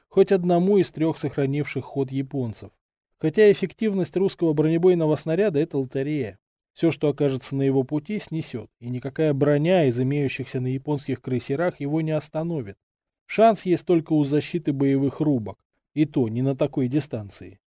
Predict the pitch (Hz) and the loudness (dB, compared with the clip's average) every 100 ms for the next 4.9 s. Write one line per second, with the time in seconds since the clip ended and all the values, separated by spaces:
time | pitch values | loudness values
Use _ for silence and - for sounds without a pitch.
0 | _ _ _ - 156 160 180 180 185 - | _ _ _ 0 4 6 6 4 2 0
1 | - 214 151 - 123 147 147 127 - 180 | 2 4 4 0 -2 -2 -2 -6 -2 4
2 | 185 180 - 180 180 180 170 147 117 - | 6 4 0 -2 0 2 2 0 -4 -6
3 | 123 120 131 139 139 135 135 135 151 139 | -8 -4 -2 2 2 4 2 0 -2 -4
4 | 123 120 113 104 - 113 - 208 | -6 -6 -6 -8 -10 -10 -6 -6